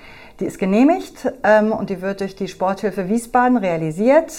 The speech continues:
finanziert, teilweise durch städtische Mittel, teilweise durch Sponsoren und wird, ähm, am zweiundzwanzigsten November eröffnet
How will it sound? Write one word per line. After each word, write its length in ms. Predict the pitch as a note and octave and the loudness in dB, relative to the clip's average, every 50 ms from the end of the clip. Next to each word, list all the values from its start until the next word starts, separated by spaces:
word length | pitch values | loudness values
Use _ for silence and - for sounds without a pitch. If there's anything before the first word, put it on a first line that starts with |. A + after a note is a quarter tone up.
| - B3 - - | -8 -8 -8 -8
finanziert, 960 | - - - B3 B3+ C4+ C#4 C#4 C4+ C4+ C4+ C#4 C4+ C4+ C4+ C4+ C4+ - - | -8 -2 2 4 4 6 4 4 2 0 0 0 2 2 2 0 -2 -8 -8
teilweise 480 | - G#3 G3 G3 F3+ F3+ E3 F#3 G3 F#3 | -4 -4 -4 -2 -2 -4 -4 -4 -6 -8
durch 140 | - D#3+ - | -8 -10 -4
städtische 360 | - G#3 G#3+ - C4 C4 B3+ | -4 -4 -2 -2 -2 -2 0
Mittel, 300 | A#3 A#3+ A#3+ B3+ B3 A3+ | -2 0 0 0 0 0
teilweise 460 | A#3 F#3+ F3+ E3+ F3 F3+ F#3 F3 F3 | -2 -2 -2 0 0 0 0 -2 -4
durch 160 | E3 E3+ E3 | -6 -8 -10
Sponsoren 680 | - - F3 E3+ E3 D#3 E3 E3 F3+ G#3 A#3 C4+ D4 C4+ - - - - - - - - - - | -10 -8 -8 -4 -2 0 2 2 2 2 2 2 0 -2 -8 -16 -18 -18 -18 -18 -18 -20 -12 -4
und 280 | - G3+ F#3 D#3+ D#3+ | -2 -2 0 0 0
wird, 440 | F3 G3+ A3 A#3 A3+ - - - A3 - - | 2 2 2 2 2 -2 -4 -6 -6 -4 -4
ähm, 160 | F#3 F#3 F#3+ - | -4 -4 -4 -4
am 180 | - F3+ E3+ | -6 -8 -10
zweiundzwanzigsten 1300 | E3 - F3+ F3 E3+ F3+ G3 G3 F#3+ F#3 - F3+ E3+ E3+ F3+ E3+ - F3 - - - - F#3 F3 E3+ E3+ E3 - - | -10 -6 -4 -2 -2 -2 -4 -6 -8 -8 -8 -8 -8 -8 -8 -10 -12 -14 -14 -14 -12 -8 -6 -6 -6 -8 -8 -10 -8
November 440 | E3 E3 C#3+ D#3 D#3 E3+ E3 D#3 D3 | -8 -4 -2 -2 -2 -2 -2 -2 -2
eröffnet 640 | - G#2+ - - G3+ C4 C4 C4 C#4+ D4 C#4 C#4+ | -2 0 2 2 2 2 2 0 -2 -2 -2 -6